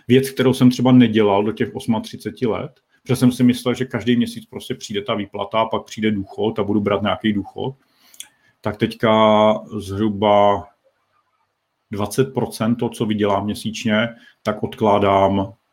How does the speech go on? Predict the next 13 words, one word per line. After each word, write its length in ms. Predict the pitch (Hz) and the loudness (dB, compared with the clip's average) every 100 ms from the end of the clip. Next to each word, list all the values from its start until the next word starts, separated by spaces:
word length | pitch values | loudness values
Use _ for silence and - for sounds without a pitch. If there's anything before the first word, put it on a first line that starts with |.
| _ 104 | _ -12
eh, 880 | 101 98 95 95 95 92 92 - - _ _ _ _ 151 - _ _ - | -6 -2 0 0 -2 -2 -4 -8 -14 _ _ _ _ -20 -20 _ _ -8
akcie, 720 | - - - 110 104 98 92 - _ - - - - _ _ _ _ - - | -8 -6 0 2 2 0 -2 -6 _ -20 -20 -20 -20 _ _ _ _ -20 -4
eh, 800 | 120 113 110 107 107 107 107 107 95 - - - | 0 2 2 2 2 2 2 0 -4 -10 -14 -14
spořák, 920 | - - - 107 117 107 104 98 92 - - - - 107 | -10 -8 -4 -2 0 2 4 2 0 -4 -14 -16 -12 -4
eh, 960 | 101 95 95 95 95 95 92 92 90 85 - - - | -2 0 -2 -2 -2 -2 -2 -2 -4 -8 -14 -18 -8
bitcoiny 720 | 101 - - 107 101 98 95 | -8 -6 0 2 2 -2 -4
nebo 200 | 92 95 - | -6 -10 -10
kryptoměny, 800 | 92 - 101 101 98 95 90 87 | -12 -4 -4 -2 -2 -2 -4 -4
jo, 120 | 104 104 | 0 2
že 120 | 101 87 - _ | 0 -4 -16 _
prostě 300 | - - 110 | -10 -2 -2
odkládám 580 | - - 120 110 110 110 | 0 -2 2 2 2 0
peníze 580 | 104 104 104 110 101 | 0 0 2 2 0